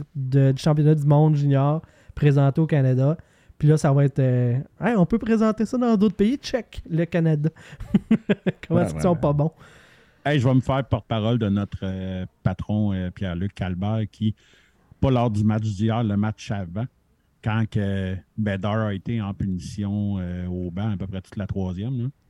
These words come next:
Speaker 3: là.
Speaker 2: Ouais.
Speaker 3: Que P L m'a envoyé à peu près, euh, dix-huit mille, mille de messages de « Voyons, il est donc ben jambon, Chris, de le mettre en punition là, sur le banc, tabarnak, que c'est ça ? »
Speaker 1: <laughs>
Speaker 3: Puis tu sais, là, il se faisait remonter en plus,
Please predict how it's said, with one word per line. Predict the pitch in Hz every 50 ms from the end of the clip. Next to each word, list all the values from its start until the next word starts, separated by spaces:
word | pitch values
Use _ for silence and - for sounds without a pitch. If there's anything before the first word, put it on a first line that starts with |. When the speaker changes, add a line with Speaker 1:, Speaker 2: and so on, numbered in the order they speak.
| _ _ _ -
Speaker 3:
là. | 92
Speaker 2:
Ouais. | 90 90 92 104 - _ _ _ _ _ _ _
Speaker 3:
Que | - 110 117 117 113 110
P | 104 - - 117
L | 110 117 120 117
m'a | 110 107
envoyé | 107 101 98 98 107
à | 110 104
peu | 104 98
près, | 92 - - 101
euh, | 104 104 101 101 98 95 95 98 87 87 92 92
dix-huit | 107 110 104 104 104 101 107 -
mille, | - 113 104 104 107 110 110 107 104 98 95 92 92 95 95 92 - -
mille | 113 104 107 104 104 104 101 98 95 92 92 92
de | 95 95
messages | 95 95 92 95 104 - 117 113 117 113 104 87
de « | 87 92
Voyons, | 92 107 127 151 160 165
il | 151 131
est | 127
donc | 123 135 135 131
ben | 135 147 151
jambon, | 147 151 139 131 120 135 165 175 - -
Chris, | - - 131 139 139 135
de | 117
le | 107 104
mettre | 110 120 - - 110
en | 107
punition | - 110 107 104 98 87 - - 120 120 117 113
là, | 110 107 120 131 135 131
sur | - - 110
le | 101
banc, | 92 92 113 120 139 147 139 -
tabarnak, | - 117 110 101 107 98 92 101 110 127 143 -
que | - 113 104
c'est | - - 98 -
ça ? » | 214 131 147 156 - - _ - 160 -
Speaker 1:
<laughs> | _ - - - _
Speaker 3:
Puis | - -
tu | - 139
sais, | 127
là, | 120 120 120
il | 113 110 107 104
se | -
faisait | - 120 113 107 120
remonter | 113 90 110 127 131 123 123 117 110 104 - 147 147 147
en | 127 113 104
plus, | - - 143 151